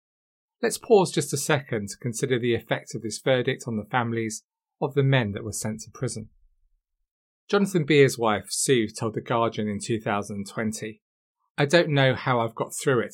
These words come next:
if I'm honest. Support, love, family, friends, and believing in John. My dad does the blue jobs, splitting the wood, fixing the car. My mum has been amazing with the children. When John was arrested, our eldest was doing her G C S Es,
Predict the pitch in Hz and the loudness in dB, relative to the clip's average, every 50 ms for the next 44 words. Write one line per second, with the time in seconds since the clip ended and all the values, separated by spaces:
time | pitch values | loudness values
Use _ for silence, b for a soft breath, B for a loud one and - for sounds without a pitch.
0 | - - - 104 101 107 107 104 101 98 95 - - - _ _ _ _ _ _ | -12 -10 -8 -8 -6 -4 -4 -4 -4 -6 -8 -12 -14 -16 _ _ _ _ _ _
1 | _ _ _ _ _ _ _ _ _ _ - - 147 135 - - 170 170 165 175 | _ _ _ _ _ _ _ _ _ _ -8 -6 -6 -6 -2 0 2 4 4 2
2 | - - 135 135 135 139 135 - - - 143 131 127 131 120 110 110 - - 139 | 0 -2 0 2 2 2 0 -2 -2 0 0 2 2 0 -2 -2 -4 -2 0 0
3 | 127 131 131 131 127 - 113 107 107 104 110 104 107 113 110 104 107 107 98 95 | 0 0 0 -4 -4 -4 -2 -2 -2 -2 -4 -2 -2 -2 -2 -2 -4 -6 -10 -10
4 | 95 98 - 120 110 104 101 92 90 _ _ _ _ _ _ _ _ _ _ _ | -12 -8 -4 -2 -2 -2 -2 -6 -12 _ _ _ _ _ _ _ _ _ _ _
5 | _ _ _ _ _ _ _ _ _ _ _ - 143 143 139 156 147 143 139 139 | _ _ _ _ _ _ _ _ _ _ _ -2 0 2 4 4 4 4 4 2
6 | 127 113 110 - - 123 107 - - 123 127 123 110 110 - 104 92 87 _ - | 0 -2 -2 -4 -6 -8 -8 -6 0 2 2 2 2 0 -2 -2 -2 -4 _ -12
7 | - - - - - - 131 117 - - 107 107 107 110 123 135 139 135 131 - | -10 -8 -8 -10 -6 -4 -6 -4 -4 -4 -4 -4 -6 -4 -2 0 0 0 0 -2
8 | - - - 127 - - - 127 110 104 95 - - - 131 123 117 107 104 - | -8 -8 -8 -8 -6 -6 -10 -8 -8 -10 -10 -12 -10 -6 -4 0 0 -2 -2 -4
9 | _ _ _ _ _ _ _ _ _ _ _ _ _ _ _ _ _ _ _ _ | _ _ _ _ _ _ _ _ _ _ _ _ _ _ _ _ _ _ _ _
10 | _ _ - 151 147 147 156 165 175 160 147 131 - 139 127 127 123 123 127 127 | _ _ -4 -2 -2 0 2 2 4 4 2 4 4 2 2 2 2 0 2 2
11 | 120 107 113 120 110 107 - 113 104 - - - 156 151 139 139 95 87 95 104 | 0 0 0 -2 -4 -2 -2 -4 -4 -4 0 2 4 4 4 2 -4 -8 -8 -12
12 | _ _ _ _ _ _ _ _ - - 117 117 113 113 110 139 131 120 113 110 | _ _ _ _ _ _ _ _ -8 -6 -4 -4 -4 -4 0 2 2 2 2 0
13 | 107 110 107 123 113 - - - - 143 139 139 117 107 117 - - 131 123 120 | -2 0 0 0 -2 -2 -4 2 4 4 4 4 2 -2 -2 -2 -2 -2 -2 0
14 | 117 113 - - - 113 107 - 120 113 110 101 95 110 107 107 - 113 107 - | -2 -2 -4 -4 -8 -10 -6 -2 -2 0 0 0 -2 -4 -6 -4 -4 -6 -6 -4
15 | - 117 104 - - 127 127 135 156 - - - | -4 -4 -4 -4 -4 -2 -2 -2 -4 -6 -12 -18